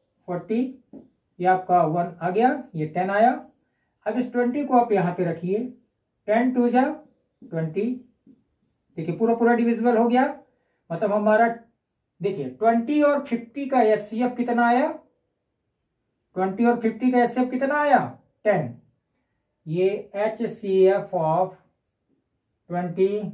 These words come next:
and फिफ्टी equal to कितना आया, टेन।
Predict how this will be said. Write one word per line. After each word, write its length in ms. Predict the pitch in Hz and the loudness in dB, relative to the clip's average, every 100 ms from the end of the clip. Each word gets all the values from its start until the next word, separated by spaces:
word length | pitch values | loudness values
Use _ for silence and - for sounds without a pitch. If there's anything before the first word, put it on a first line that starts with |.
| - _ _ _ _ _ _ | -14 _ _ _ _ _ _
and 360 | 156 160 165 160 | -4 -2 -2 -2
फिफ्टी 440 | - 156 - 151 120 - _ _ - | -6 -10 -8 -8 -8 -10 _ _ -16
equal 260 | - 180 | -6 -4
to 100 | 175 | -4
कितना 280 | - 208 208 | -2 -2 0
आया, 180 | 208 240 | 4 2
टेन। 380 | 247 - 156 120 | 2 -2 -2 -4